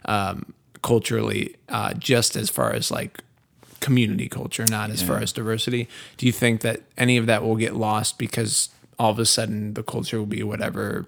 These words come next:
Speaker 1: you know?
Speaker 2: I hope not.
Speaker 1: Yeah.
Speaker 2: You know, and it's interesting 'cause I say, I refer to Nashville as this provincial place that was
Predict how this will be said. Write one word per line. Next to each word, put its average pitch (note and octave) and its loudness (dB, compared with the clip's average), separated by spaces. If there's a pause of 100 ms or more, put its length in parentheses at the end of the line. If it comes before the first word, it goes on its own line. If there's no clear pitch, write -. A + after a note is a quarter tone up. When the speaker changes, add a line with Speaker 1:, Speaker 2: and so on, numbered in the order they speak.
(100)
Speaker 1:
you A#2 0
know? - -4 (460)
Speaker 2:
I B2 0
hope F2+ 0
not. D2+ -6
Speaker 1:
Yeah. G#2+ 6
Speaker 2:
You G#2+ 2
know, G2 6
and G2 4
it's F#2+ 0
interesting F#2+ 0
'cause E2+ -4
I F#2 0
say, F#2 0 (920)
I F#2 -2
refer F#2+ 2
to F2 2
Nashville E2+ 2
as D#2 -4
this D#2+ -6
provincial D#2 -6
place D#2 -2
that C#2+ -6
was D2 -8